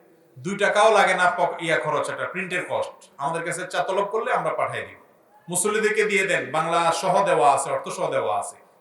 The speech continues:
পড়তে পড়তে মুখস্থ হয়ে যাবে। সারা জীবন শুধু হুজুরের সাথে রেডিমেড মোনাজাত উঠাইলেন, নবীজি যে দোয়াগুলো পড়লেন জীবনে শিখলেনই না, পঞ্চাশ, ষাট, সত্তর বছর চলে গেছে, কেমন কথা? ইমাম সাহেবদের দায়িত্ব এগুলো মুখস্থ করানো।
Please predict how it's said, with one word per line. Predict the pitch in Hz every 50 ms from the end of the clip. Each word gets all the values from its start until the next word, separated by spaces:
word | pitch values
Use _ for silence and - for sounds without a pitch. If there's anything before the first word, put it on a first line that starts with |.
| _ _ _
পড়তে | 208 202 202 214 220
পড়তে | 202 202 202 202
মুখস্থ | 180 170 156 165 165 165 - 147
হয়ে | 123 120 110 110
যাবে। | 104 92 92 87 - - - _ _ _
সারা | - - 202 208 214 220
জীবন | 185 208 208 214 226 233 240 233 240 240 233
শুধু | - 220 220 214 208 190
হুজুরের | 196 196 208 208 196
সাথে | - 202 202 202
রেডিমেড | 202 190 180 190 196 202 202 190
মোনাজাত | 202 202 196 190 190 185
উঠাইলেন, | 180 165 180 185 185 180 - - - - - - - 165
নবীজি | 190 202 214 220 220 -
যে | 220 220
দোয়াগুলো | 214 208 214 208 - 220 226 220 -
পড়লেন | - 214 214 220 208 -
জীবনে | 202 196 202 208 202
শিখলেনই | - - - 269 - - 320 370 381 349 339
না, | 302 190 151 - - - - -
পঞ্চাশ, | 254 254 254 247 247 - -
ষাট, | 247 240 233
সত্তর | 247 247 247 240 226 226
বছর | 208 214 220 208
চলে | 208 202 190 180
গেছে, | 160 156 175
কেমন | - 269 311 330 -
কথা? | - - - - - - - - _ _ _ _ _ _ _ _ _ -
ইমাম | 165 196 214 214 214
সাহেবদের | - 240 233 - 226 226
দায়িত্ব | - 233 262 277 254 254
এগুলো | 254 220 214 208 208
মুখস্থ | 196 185 185 185 185 - 175
করানো। | 156 135 - - - -